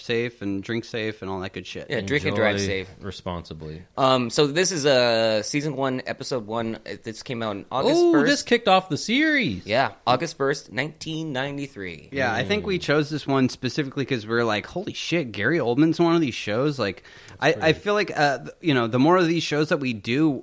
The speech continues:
Speaker 1: uh, we're always very impressed by the caliber of, uh, celebrities that,
Speaker 2: This
Speaker 1: that
Speaker 2: was jam-packed.
Speaker 1: Dude, this is star-studded.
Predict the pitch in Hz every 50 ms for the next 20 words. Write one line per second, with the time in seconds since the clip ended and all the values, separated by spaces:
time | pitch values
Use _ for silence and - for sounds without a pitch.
0 | - - 131 120 110 104 98 101 98 80 - 123 127 127 117 110 120 - - 139
1 | 175 226 226 160 104 120 120 135 151 139 110 - - 120 160 - - 123 110 104
2 | 95 95 - - - - 98 101 131 127 120 117 110 110 104 98 92 - - -
3 | - 123 113 101 107 - - 101 104 113 135 143 135 117 113 101 101 110 98 -
4 | 92 98 131 - 120 107 - 110 107 98 80 76 - - - 98 101 110 113 123
5 | 127 - 160 - - - 101 101 95 - 165 190 202 165 123 104 139 170 180 -
6 | 269 254 - - - 127 113 117 - - - 160 190 202 175 139 107 85 92